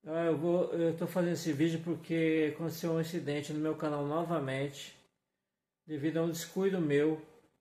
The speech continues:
novamente. Eu tenho um grupo de V H S e nesse grupo foi,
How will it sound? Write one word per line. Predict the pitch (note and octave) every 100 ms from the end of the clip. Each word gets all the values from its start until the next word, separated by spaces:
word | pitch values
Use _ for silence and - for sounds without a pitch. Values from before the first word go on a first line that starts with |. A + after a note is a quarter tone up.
| -
novamente. | C3+ C3 C#3+ D#3+ D3+ D#3+ C#3+ C3 C3+ C#3 - - - _ _ _ _ _ _ -
Eu | C3+
tenho | E3+
um | E3+
grupo | D#3+ D#3
de | D3+
V | D3 D3+ C#3
H | C3+ C3+
S | C3+ C#3 - - -
e | D3+ D3+
nesse | E3 E3 E3
grupo | D3+ D3 D3+
foi, | - F3+ E3 D#3